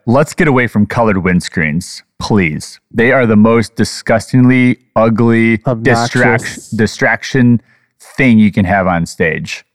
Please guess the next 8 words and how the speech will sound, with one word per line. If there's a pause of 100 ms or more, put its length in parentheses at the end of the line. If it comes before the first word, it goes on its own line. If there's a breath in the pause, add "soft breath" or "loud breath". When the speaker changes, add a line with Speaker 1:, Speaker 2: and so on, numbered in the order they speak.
(100)
Speaker 2:
I
don't
do
that. (220)
Speaker 1:
Okay. (800)
Speaker 2:
I
would (480)
consider